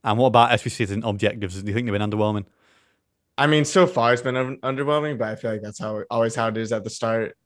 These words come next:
Speaker 2: Uh, I mean, they ca-, they can't just give us a ninety-nine pace player off the rip. So it's not gonna be anything crazy.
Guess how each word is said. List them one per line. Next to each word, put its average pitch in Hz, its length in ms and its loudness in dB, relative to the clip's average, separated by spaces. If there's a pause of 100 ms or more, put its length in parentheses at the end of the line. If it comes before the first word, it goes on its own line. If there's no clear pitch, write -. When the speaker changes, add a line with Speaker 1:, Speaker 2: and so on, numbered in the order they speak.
Speaker 2:
Uh, 113 300 -2
I 113 100 -6
mean, 113 240 -6
they 113 140 -4
ca-, - 220 -10
they 120 140 0
can't 113 280 -2
just 104 160 -12
give 104 200 -2
us 101 260 -8
a 110 60 -8
ninety-nine 107 560 -8
pace 107 240 -12
player 104 260 -8
off 104 160 -16
the 107 80 -12
rip. 104 260 -10 (400)
So 113 340 2
it's 117 240 -4
not 123 200 -2
gonna 127 120 -2
be 120 320 2
anything 113 340 -2
crazy. 123 760 -2